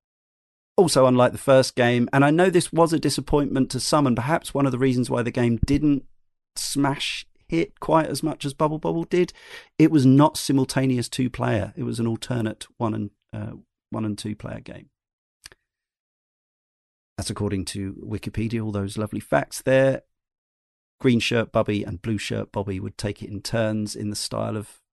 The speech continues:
those kind of games. The f-, story does follow on from Bubble Bobble. The story, such as it is, following the events of Bubble Bobble, Bubby and Bobby set out to defeat the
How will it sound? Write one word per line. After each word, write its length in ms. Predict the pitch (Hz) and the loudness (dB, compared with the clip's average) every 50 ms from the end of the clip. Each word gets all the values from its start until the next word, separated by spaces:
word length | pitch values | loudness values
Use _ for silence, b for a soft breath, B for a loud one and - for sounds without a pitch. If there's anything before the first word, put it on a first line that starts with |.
| _ _ _ | _ _ _
those 180 | - 117 117 - | -2 -2 -2 -2
kind 200 | - 127 123 117 | -2 -4 -4 -4
of 80 | 110 | -2
games. 400 | 123 127 143 147 135 110 - - _ _ _ _ _ _ _ _ _ _ _ _ _ _ _ _ _ _ _ _ - | -2 -2 -2 -4 -6 -10 -16 -20 _ _ _ _ _ _ _ _ _ _ _ _ _ _ _ _ _ _ _ _ -2
The 80 | 139 | -2
f-, 80 | - - _ _ _ - | -2 -4 _ _ _ -12
story 460 | - - - - 208 208 214 214 214 202 | -8 -4 2 6 6 8 8 6 4 4
does 260 | - 196 196 202 196 | 4 4 4 4 4
follow 320 | - - 202 196 196 196 | 4 4 6 8 8 8
on 160 | 208 214 208 | 8 6 4
from 220 | 202 - 170 156 165 | 2 0 0 0 2
Bubble 240 | 170 165 160 165 160 | 0 0 2 2 2
Bobble. 380 | 165 151 147 190 190 208 208 _ _ - - - | 2 2 4 4 2 2 0 _ _ -18 -16 -10
The 120 | - 175 135 | -2 -2 -2
story, 360 | - - - 160 170 175 165 | 0 2 2 4 4 4 4
such 280 | - - - - - 165 | 2 2 0 0 0 0
as 100 | 156 156 | 0 0
it 80 | 165 - | 2 4
is, 220 | 165 143 110 - | 4 2 2 0
following 400 | - - 147 156 156 160 156 151 | 2 2 4 6 8 6 6 6
the 100 | 147 147 | 6 4
events 340 | 139 139 156 160 139 - - | 4 4 4 2 2 0 -2
of 140 | 151 135 - | -4 -2 0
Bubble 220 | 156 147 151 147 | 0 0 0 0
Bobble, 300 | 147 156 143 139 131 107 | 0 0 0 2 0 0
Bubby 280 | - 120 131 - 156 151 | 2 0 0 2 2 2
and 120 | 143 135 | 2 2
Bobby 220 | - 143 143 127 | 0 0 0 0
set 260 | 110 - - 131 - 139 | -2 -2 -4 0 2 4
out 160 | 139 131 - | 4 4 2
to 80 | - 127 | -2 -6
defeat 480 | 131 127 - - 165 160 - - - 104 | -6 -6 0 2 2 2 2 0 -8 -4
the 180 | 117 110 101 | -4 -4 -4